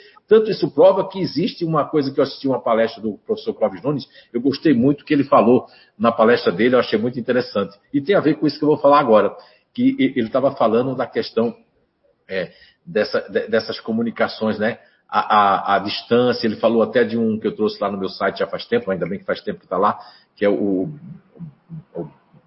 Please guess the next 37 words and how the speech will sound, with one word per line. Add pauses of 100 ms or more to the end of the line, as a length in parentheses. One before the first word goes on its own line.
(160)
é,
como
é
que
é?
O
Clex,
o
Clex
Baxter. (240)
O
Baxter
que (180)
estudou
as
plantas,
que
doía.
Olha
só, (220)
estudaram
que
o
ovo
sentia. (320)
Tudo
isso
aí (160)
são
energias
que
a,
a,
a
ciência,
o
próprio,